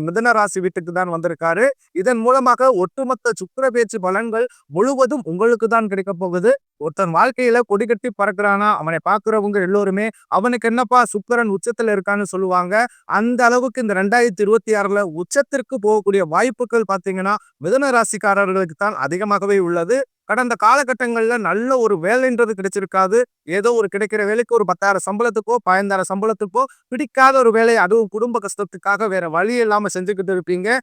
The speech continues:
ஆனா, இனி வரக்கூடிய நாட்கள்ல நீங்க படிச்ச படிப்புக்கு ஏத்த மாதிரியும், உங்களுக்கு பிடிச்ச மாதிரியும் நீங்க ஒரு அரசாங்க வேலைக்கு ட்ரை பண்ணாலும் சரி, இல்ல ஒரு ஐ டி ஜாப்போ, பிரைவேட் ஜாப்போ, பேங்க் சைடோ, இப்படி நீங்க எந்த வேலைக்கு ட்ரை பண்ணாலும் அந்த ஜாப் அப்படின்றது உங்களுக்கு நிச்சயமாக கிடைக்க போகுது. "கோர்ட்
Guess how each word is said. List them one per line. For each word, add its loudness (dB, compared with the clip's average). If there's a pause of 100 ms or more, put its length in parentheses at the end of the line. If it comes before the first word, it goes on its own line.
(180)
ஆனா, 2
இனி -2
வரக்கூடிய 2
நாட்கள்ல 0
நீங்க -2
படிச்ச -2
படிப்புக்கு -2
ஏத்த 0
மாதிரியும், 0 (160)
உங்களுக்கு 0
பிடிச்ச -2
மாதிரியும் 0
நீங்க -2
ஒரு -2
அரசாங்க 0
வேலைக்கு -2
ட்ரை -2
பண்ணாலும் -6
சரி, 0
இல்ல 0
ஒரு 0
ஐ 2
டி -10
ஜாப்போ, 0
பிரைவேட் 0
ஜாப்போ, -2
பேங்க் -2
சைடோ, -2 (200)
இப்படி 0
நீங்க 0
எந்த 0
வேலைக்கு 0
ட்ரை 2
பண்ணாலும் 0
அந்த -2
ஜாப் 2
அப்படின்றது 0
உங்களுக்கு -2
நிச்சயமாக 0
கிடைக்க -4
போகுது. 0 (280)
"கோர்ட் 2